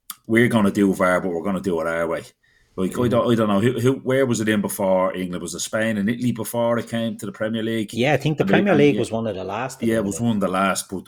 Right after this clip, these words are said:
Speaker 1: but they were like, "We're the best league in the world, so we're gonna do it our way and we're gonna do it better."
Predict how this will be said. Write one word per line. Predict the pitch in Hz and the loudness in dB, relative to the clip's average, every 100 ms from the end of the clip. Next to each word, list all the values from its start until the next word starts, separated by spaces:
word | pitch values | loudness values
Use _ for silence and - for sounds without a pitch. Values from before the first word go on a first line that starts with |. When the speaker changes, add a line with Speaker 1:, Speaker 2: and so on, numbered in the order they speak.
| - | -10
Speaker 1:
but | 101 - | -6 0
they | 113 | 2
were | 107 92 | 2 2
like, | 92 87 - _ _ - | 0 -4 -12 _ _ -4
"We're | 110 | 0
the | 98 | 0
best | 95 95 | 0 -2
league | 101 87 | -4 -4
in | |
the | 85 | -6
world, | 85 85 82 | -6 -6 -4
so | 92 82 - 101 | -6 -8 -8 -4
we're | 95 | -2
gonna | 90 85 | -2 -6
do | 78 82 | -8 -8
it | 78 | -6
our | 80 78 | -6 -6
way | 80 85 | -6 -8
and | - | -8
we're | 85 82 | -8 -8
gonna | 76 78 | -10 -14
do | - 78 | -12 -12
it | - | -10
better." | 80 - | -12 -14